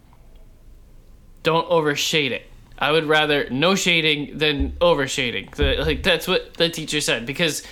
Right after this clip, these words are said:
shading just complicates things so, so much. And this book does a really good job of, of shading and making everything look dark and look really good at the same time.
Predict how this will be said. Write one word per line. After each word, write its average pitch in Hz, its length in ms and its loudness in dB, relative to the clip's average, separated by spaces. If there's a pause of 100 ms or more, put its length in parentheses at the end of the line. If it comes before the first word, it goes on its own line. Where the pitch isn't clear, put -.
(200)
shading 180 400 0
just 165 180 -2
complicates 165 560 -2
things 131 380 -4
so, 190 220 0
so 175 200 0
much. 170 380 -2 (340)
And 151 380 0 (120)
this 160 160 -2
book - 340 -6
does 147 160 -2
a 147 80 -2
really 151 480 0
good 139 180 -2
job 151 280 -2
of, - 240 -6
of 254 180 -4 (220)
shading 113 480 -4 (120)
and 127 220 -4
making 127 320 -6
everything 123 340 -6
look 127 240 -6 (120)
dark 156 280 -2 (120)
and 214 260 2
look 190 180 0
really 170 240 0
good 139 360 -2
at 127 120 -4
the 123 60 -8
same 117 220 -6
time. - 180 -14